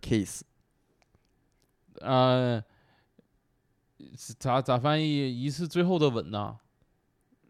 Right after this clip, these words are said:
Speaker 1: 嗯，也行吧。
Speaker 2: 最后一吻。
Speaker 1: 最后一吻。
Speaker 2: 最后一吻，
Speaker 1: 嗯。
Speaker 2: 嗯。
Speaker 1: 最后吻一吻。
Speaker 2: 啊，这首歌你也挺爱听，为啥呢？是节奏比较欢快吗？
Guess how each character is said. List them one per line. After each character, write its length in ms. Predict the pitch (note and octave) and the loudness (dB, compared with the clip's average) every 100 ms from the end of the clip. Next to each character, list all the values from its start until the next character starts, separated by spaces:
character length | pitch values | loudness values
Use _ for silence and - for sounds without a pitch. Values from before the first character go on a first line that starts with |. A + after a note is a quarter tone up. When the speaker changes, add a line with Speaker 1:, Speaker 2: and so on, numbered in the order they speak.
| _ _ _ _ _ - | _ _ _ _ _ -6
Speaker 1:
嗯， 640 | A2 A2 G#2+ G2+ G#2 A2+ - _ - - | 0 4 4 6 4 2 -4 _ -20 -18
也 180 | - G2+ | -4 2
行 0 | |
吧。 0 | |
Speaker 2:
最 120 | F#3 | 6
后 140 | F#3+ G3 | 6 6
一 100 | G3+ | 4
吻。 320 | B2+ - G#2+ | 0 -4 -10
Speaker 1:
最 120 | - C3+ | -2 0
后 120 | C3+ | 4
一 100 | B2 | 4
吻。 220 | G#2 - _ - | 2 -2 _ -10
Speaker 2:
最 140 | C#3+ | -6
后 80 | D3 | -4
一 80 | D3+ | -4
吻， 100 | A2+ | -2
Speaker 1:
嗯。 220 | G#2+ G2 A2 | 0 0 -4
Speaker 2:
嗯。 60 | - - - - - - - - - - | -12 -18 -20 -20 -20 -20 -20 -20 -16 -2
Speaker 1:
最 80 | C3+ | 2
后 120 | C3+ | 4
吻 200 | A#2 G#2 | 4 4
一 60 | B2 | 4
吻。 380 | A2 - A2+ B2+ - - | 2 0 -8 -12 -16 -4
Speaker 2:
啊， 280 | C#3 B2+ A#2+ | 2 2 4
这 180 | F#3 | 4
首 120 | D#3+ B2+ | 4 4
歌 140 | C3 | 2
你 80 | C3 | 2
也 100 | C3 | 0
挺 120 | B2 | 2
爱 120 | A#2+ A#2 | 0 0
听， 200 | A#2 C3+ | 0 6
为 120 | G3 | 6
啥 240 | C#3+ A2+ | 6 4
呢？ 80 | B2+ | 4
是 160 | D3+ D#3 | 2 0
节 200 | B2+ C#3+ | 2 6
奏 140 | F#3 | 4
比 100 | D3+ | 4
较 100 | C#3 | 2
欢 240 | A2+ C#3 C3+ | 2 -2 0
快 180 | D3 | -2
吗？ 220 | A#2+ G#2 | -2 -6